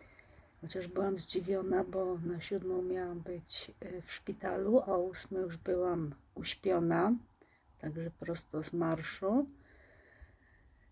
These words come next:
I te kilka dni, które byłam w szpitalu, to właściwie żadnych zabiegów nie miałam robionych. Byłam na trochę silniejszych przeciwbólowych. Dobre jedzonko. Jestem po prostu zaskoczona,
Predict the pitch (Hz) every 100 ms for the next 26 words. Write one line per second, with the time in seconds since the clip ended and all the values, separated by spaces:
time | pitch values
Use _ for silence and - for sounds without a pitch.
0 | - - 214 220 220 208 202 202 233 233
1 | 208 214 214 214 196 190 190 196 190 -
2 | - 185 185 190 196 190 175 175 - 196
3 | 180 170 175 170 165 - 170 175 165 165
4 | 160 165 180 196 196 196 196 208 202 202
5 | 196 196 185 180 180 180 175 180 156 156
6 | 147 175 180 180 170 - 165 - - 185
7 | 214 208 - 208 202 202 214 220 214 -
8 | - - - - - - - - - -
9 | 180 190 185 185 185 175 170 196 202 202
10 | 196 196 190 175 190 - 170 185 180 -
11 | 190 190 180 - 196 190 196 190 185 185
12 | 202